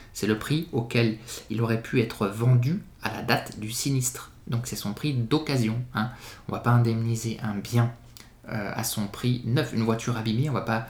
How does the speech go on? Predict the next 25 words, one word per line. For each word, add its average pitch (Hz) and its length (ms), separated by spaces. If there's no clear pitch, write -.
l'indemniser 117 680
à 123 80
son 104 200
prix 135 220
neuf. 131 400
On 113 60
l'indemnisera 107 760
si - 180
elle 107 80
a 104 60
dix 120 240
ans 107 100
d'âge, 127 360
euh, 98 520
à 117 100
son 123 180
prix, 139 240
donc 110 200
dix 123 220
ans 127 140
d'occasion, 117 520
euh, 104 220
côté 117 420
Argus, 131 520
euh, 101 240